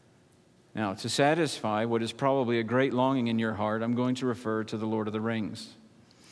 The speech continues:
In the Lord of the Rings, there are creatures known as Ents. And these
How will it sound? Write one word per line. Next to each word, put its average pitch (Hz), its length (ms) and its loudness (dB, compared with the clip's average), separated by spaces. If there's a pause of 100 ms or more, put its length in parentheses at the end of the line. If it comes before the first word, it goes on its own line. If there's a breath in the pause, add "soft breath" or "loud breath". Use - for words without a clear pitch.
(540 loud breath)
In 170 220 8
the 196 100 8
Lord 180 220 8
of 160 80 4
the 156 100 6
Rings, 147 460 4
there 143 180 6
are 131 160 6
creatures 127 720 2
known 139 300 6
as 123 500 2
Ents. - 640 0 (1200 loud breath)
And 120 160 4
these 151 380 4